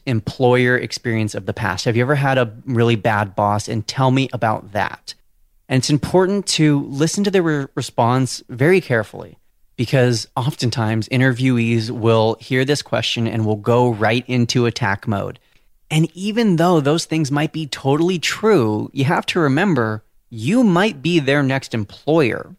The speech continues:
This might be your next employee. And so something that I often look for and something that I really love to hear when I ask that question about, you know, "Tell me about a less than ideal past work experience."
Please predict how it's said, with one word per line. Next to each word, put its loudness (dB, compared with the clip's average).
This -2
might 0
be 0
your 0
next -4
employee. -2
And 0
so 2
something 0
that 0
I -2
often -2
look 0
for 2
and 0
something 0
that 0
I 2
really 0
love 0
to -8
hear 2
when -2
I -2
ask -4
that -4
question -2
about, 0
you -2
know, -2
"Tell 0
me 2
about 0
a -4
less -2
than -2
ideal 2
past -6
work 0
experience." -6